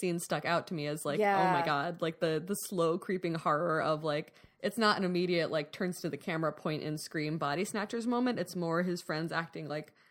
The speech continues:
Speaker 1: subtly wrong in slowly bigger and bigger ways, and, like, saying things they should not know, uh, that enables him to cotton on to, like, "Okay, hold up. Uh, this is, some,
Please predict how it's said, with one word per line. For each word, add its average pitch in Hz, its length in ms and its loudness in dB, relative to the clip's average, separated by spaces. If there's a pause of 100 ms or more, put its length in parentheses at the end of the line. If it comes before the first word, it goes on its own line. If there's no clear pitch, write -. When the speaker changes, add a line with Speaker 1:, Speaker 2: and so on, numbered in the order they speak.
(160)
Speaker 1:
subtly 196 520 2
wrong 170 440 2
in 165 200 -2
slowly 165 520 -2
bigger 160 360 -2
and 170 240 -2
bigger 156 300 -2
ways, 151 440 0
and, 151 100 -4
like, 156 160 -4
saying 160 340 -4
things 156 260 -4
they 147 160 -2
should 220 340 -2
not 196 260 2
know, 147 500 -2
uh, 151 160 -2
that 151 240 0
enables 156 360 -2
him 160 100 0
to 165 100 -4
cotton 147 420 0
on 147 260 -2
to, 151 140 -6
like, 135 300 -4 (680)
"Okay, 139 300 0
hold 151 260 0
up. 123 260 -2 (460)
Uh, - 140 0 (100)
this - 220 2
is, 247 140 2 (360)
some, 277 360 4